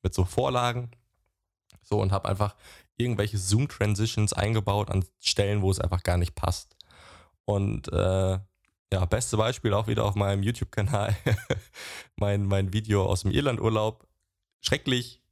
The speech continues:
aber ich lasse es extra drauf, um eben meine Anfänge zu zeigen und einfach immer selber zu gucken,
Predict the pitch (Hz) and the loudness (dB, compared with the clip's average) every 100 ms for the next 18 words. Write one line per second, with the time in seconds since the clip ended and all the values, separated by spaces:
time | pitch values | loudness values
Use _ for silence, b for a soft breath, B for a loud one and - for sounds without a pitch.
0 | - 101 98 98 95 104 101 - 113 - | -4 0 0 -2 0 0 0 0 0 0
1 | 101 - 98 101 - b b - 101 - | -4 -2 -2 -2 -8 b b -4 -4 0
2 | 92 92 95 92 92 95 92 87 87 90 | 0 2 2 0 -2 0 0 0 -4 0
3 | 90 90 92 - 87 - 95 92 95 120 | 0 2 0 0 -2 0 0 0 2 0
4 | 107 - - - 101 | 0 -2 -2 0 0